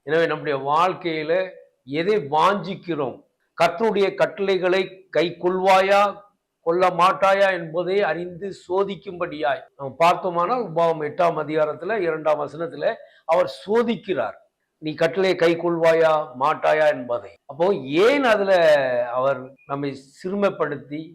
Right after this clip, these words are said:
நம்மை ஒடுக்கி, நம் ஒவ்வொருவரையும் ஏன் சீர்படுத்துகிறார் என்று பார்த்தோமானால், நீதியின் பாதையில, நீதியின் பாதைகளிலே நாம் நடக்கும் பொழுது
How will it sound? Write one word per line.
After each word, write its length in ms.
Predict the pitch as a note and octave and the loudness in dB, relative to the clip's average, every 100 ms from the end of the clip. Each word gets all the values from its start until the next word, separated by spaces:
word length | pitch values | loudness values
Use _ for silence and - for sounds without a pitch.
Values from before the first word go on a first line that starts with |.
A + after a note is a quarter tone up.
| _ | _
நம்மை 300 | C#3+ D3 D#3 | -10 -4 -2
ஒடுக்கி, 640 | C#3+ E3+ E3+ G3+ - D#3 D#3+ - _ _ _ _ _ _ _ _ | -2 -2 -2 -4 -6 -10 -10 -14 _ _ _ _ _ _ _ _
நம் 180 | C3+ D#3 | -8 -2
ஒவ்வொருவரையும் 640 | F3 G3 G3 F3+ F3 E3+ D3 D3 | 0 2 2 2 0 -4 -4 -2
ஏன் 240 | F#3+ F#3+ | -2 -4
சீர்படுத்துகிறார் 880 | - F#3 G3 D#3 D#3+ C#3 D3+ D3+ C#3 | -10 -8 -8 -6 -8 -6 0 0 0
என்று 140 | C3 | -4
பார்த்தோமானால், 760 | B2 B2+ B2 B2+ B2 C#3+ G3+ B2+ - _ _ | 0 0 0 -6 -4 0 0 0 -8 _ _
நீதியின் 720 | A#2+ E3+ A#3 B3+ B3+ A#3+ E3+ | -8 -2 2 4 4 2 2
பாதையில, 500 | E3 F#3 F3 C#3 D3+ B3 - _ _ _ B2+ | 2 2 0 -2 -6 -8 -16 _ _ _ -10
நீதியின் 540 | D#3 A#3 A#3+ A#3 G#3+ D#3 | -2 0 2 0 0 0
பாதைகளிலே 800 | D#3 E3 F3+ F3+ E3 D#3+ D3+ F#3+ B3+ | 4 4 4 2 0 -2 0 -2 -2
நாம் 200 | D#3+ C3 B2+ | -4 -4 -2
நடக்கும் 480 | C3+ D3+ E3 D#3 | 0 0 0 -4
பொழுது 380 | C3+ C#3+ A#2+ C3+ | -8 -8 -8 -8